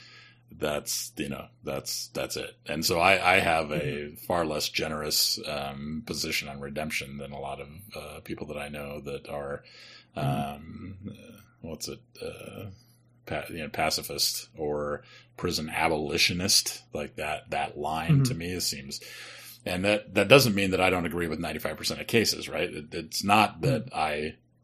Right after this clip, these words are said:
Speaker 2: am not open to hearing that, wow, we have a terrible track record of, um, of, uh, enfor-, or enforcement, adjudication and enforcement of,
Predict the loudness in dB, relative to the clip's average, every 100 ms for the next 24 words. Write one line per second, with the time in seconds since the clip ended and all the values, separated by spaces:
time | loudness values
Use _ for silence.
0 | -8 -6 0 6 6 4 -2 -4 -8 -6
1 | -4 -4 -6 0 2 2 -2 -6 -8 -10
2 | -20 -20 -20 _ -8 -2 -2 -4 -8 _
3 | _ 2 8 8 8 4 0 -6 -20 -20
4 | _ _ -4 0 2 2 0 -6 _ _
5 | _ _ _ -4 0 6 6 6 2 2
6 | 2 0 -4 -4 -6 -2 0 0 -2 -8
7 | -16 _ -10 -6 -4 -4 -6 -8 -12 -16
8 | -20 -12 -6 -6 -6 -10 -14 -14 -18 -20
9 | -20 -18 -18 -12 -10 -8 -6 -2 -2 -2
10 | -4 -4 -6 -8 -4 -2 -2 -4 -6 -8
11 | -10 _ _ -10 -4 -2 -2 -2 -2 -2
12 | -2 -4 -6 -6 -6 -4 -4 -4 -6 -8
13 | -4 -2 -4 -8